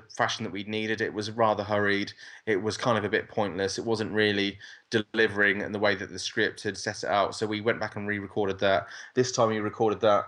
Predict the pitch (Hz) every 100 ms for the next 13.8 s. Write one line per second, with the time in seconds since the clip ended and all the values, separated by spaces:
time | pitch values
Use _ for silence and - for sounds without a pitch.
0 | - - 110 110 110 110 107 104 107 104
1 | 98 107 104 95 92 - 95 92 - 98
2 | 95 95 98 98 98 - - - 95 101
3 | 107 98 127 117 110 107 - 120 113 104
4 | 110 101 98 98 98 104 104 104 - 110
5 | - 104 101 98 107 101 98 - 101 107
6 | 98 98 101 107 - - - - - 101
7 | 98 101 98 80 - 95 110 104 - -
8 | 110 104 104 117 110 110 101 117 104 104
9 | 92 - 101 104 - 107 101 101 95 104
10 | 98 95 - - - 110 107 - 113 -
11 | - 110 - 101 107 101 - 104 95 104
12 | 101 90 101 95 - 98 - - 98 90
13 | 92 - 117 98 - 98 95